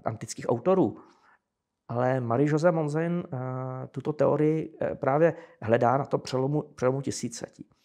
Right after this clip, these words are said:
Proč? Protože tady docházelo, eh, vlastně ke koexistenci různých, vlastně nekompatibilních definic obrazů, které ze sebe navzájem čerpaly.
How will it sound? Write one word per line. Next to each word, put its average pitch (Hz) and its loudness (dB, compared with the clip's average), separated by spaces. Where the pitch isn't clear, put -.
Proč? 160 6
Protože - -2
tady 180 6
docházelo, 180 0
eh, 135 0
vlastně 165 -2
ke 160 0
koexistenci 143 2
různých, 151 0
vlastně - -4
nekompatibilních 156 2
definic 156 -2
obrazů, 107 2
které 120 6
ze 107 -4
sebe 143 0
navzájem 131 2
čerpaly. - -10